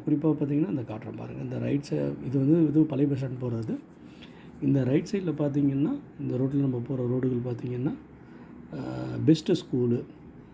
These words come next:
அ, தாமரை இன்டர்நேஷனல் ஸ்கூலு, அ, இந்த ரோடு, அ, பெஸ்ட் ஸ்கூலு, தாமரை இன்டர்நேஷனல் ஸ்கூலு, அ, அமிர்த வித்யாலயம், இதெல்லாம் ரொம்ப நியரஸ்ட்லி ஒரே ரோட்லேயே இது அமைஞ்சிருக்குங்க. இதுல நேரா போய் நீங்க விக்கிரவாண்டி பைபாஸ்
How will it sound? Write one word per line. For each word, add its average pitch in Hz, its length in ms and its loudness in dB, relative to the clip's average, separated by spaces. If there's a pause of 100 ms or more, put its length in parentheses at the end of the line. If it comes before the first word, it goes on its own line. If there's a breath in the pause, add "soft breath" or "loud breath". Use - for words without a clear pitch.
(260)
அ, 123 160 -4
தாமரை 156 400 2
இன்டர்நேஷனல் 123 520 -4
ஸ்கூலு, 120 320 -6 (580)
அ, 135 40 -4
இந்த 120 180 -2
ரோடு, 110 220 -4 (100)
அ, 156 40 -8
பெஸ்ட் 127 400 -2
ஸ்கூலு, 165 340 2
தாமரை 127 360 -4
இன்டர்நேஷனல் 123 480 -6
ஸ்கூலு, 151 280 -4 (680 loud breath)
அ, 165 40 -2 (460)
அமிர்த 165 300 6
வித்யாலயம், 120 520 0 (180)
இதெல்லாம் 170 320 -4
ரொம்ப 220 280 0
நியரஸ்ட்லி 147 560 -2
ஒரே 165 200 2
ரோட்லேயே 160 240 -2
இது 135 200 2
அமைஞ்சிருக்குங்க. 139 640 2
இதுல 247 100 4
நேரா 220 240 4
போய் 220 180 4
நீங்க 196 200 6
விக்கிரவாண்டி 147 460 2
பைபாஸ் 113 400 -4